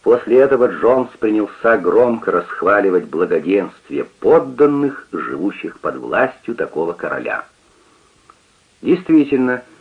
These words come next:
благоденствие их кажется столь полным, что мы боимся, как бы какой-нибудь защитник неограниченной власти не сослался потом на этот народ в доказательство великих преимуществ этой формы правления перед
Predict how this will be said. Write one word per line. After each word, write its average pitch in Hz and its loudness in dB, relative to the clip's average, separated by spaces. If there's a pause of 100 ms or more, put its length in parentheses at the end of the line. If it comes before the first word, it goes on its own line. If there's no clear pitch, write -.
(280)
благоденствие 160 2
их 170 -2
кажется 151 2 (120)
столь 139 2
полным, 135 4
что - -2
мы 131 2
боимся, 135 2
как 131 0
бы 139 2
какой-нибудь 135 2
защитник 127 -4 (240)
неограниченной 98 -2
власти 78 -4 (420)
не 104 -2
сослался 90 -2
потом 98 -2
на 90 -4
этот 90 -4
народ 82 -2 (300)
в 76 -10
доказательство 98 -2
великих 98 -4
преимуществ 143 -4
этой 87 -2
формы 82 -2
правления 82 -6
перед 87 -6